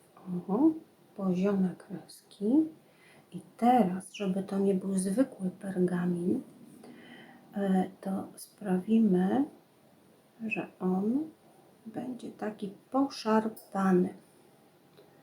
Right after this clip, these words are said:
Skoro jest poszarpany, no to jeszcze piszemy.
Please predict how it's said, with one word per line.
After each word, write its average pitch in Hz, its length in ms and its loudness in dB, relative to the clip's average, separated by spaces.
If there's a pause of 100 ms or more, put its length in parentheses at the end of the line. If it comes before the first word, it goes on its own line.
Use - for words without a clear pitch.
(380)
Skoro 254 500 2
jest 180 240 2
poszarpany, 208 1040 -6 (160)
no 208 220 -14
to - 100 -12
jeszcze 226 340 -14
piszemy. - 540 -16